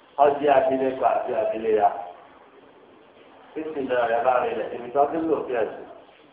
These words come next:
Ẹni kò yé wa fún irúfẹ́ ẹni bẹ́ẹ̀. Wọ́n lẹ̀ ló kò ní títí táwọn yóò fi bọ́ ní ara ẹ̀. Tó bá jáde pé tí ò sí láya,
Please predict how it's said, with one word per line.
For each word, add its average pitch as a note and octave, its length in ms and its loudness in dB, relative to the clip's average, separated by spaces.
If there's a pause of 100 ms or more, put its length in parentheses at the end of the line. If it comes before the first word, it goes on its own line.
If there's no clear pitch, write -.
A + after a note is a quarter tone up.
(480)
Ẹni A2 240 -8
kò C3 120 -6
yé B2+ 200 -2
wa A#2+ 200 0
fún A#2+ 160 -6
irúfẹ́ B2 300 -6
ẹni - 140 -8
bẹ́ẹ̀. C3 240 -2 (1000)
Wọ́n - 240 -2
lẹ̀ C3+ 180 0
ló A#2+ 200 -6
kò - 160 -4
ní - 160 -10 (360)
títí A2+ 240 -20
táwọn A2 240 -8
yóò A2 140 -6
fi F#2 120 -14
bọ́ F#2+ 260 -14
ní G2 160 -14 (1040)
ara - 260 -2
ẹ̀. - 160 -6 (1800)
Tó F#3+ 60 2
bá G#3+ 120 8
jáde G#3 260 6
pé G3 160 4
tí - 160 0
ò E3 80 2
sí D#3+ 180 -4
láya, B2 340 4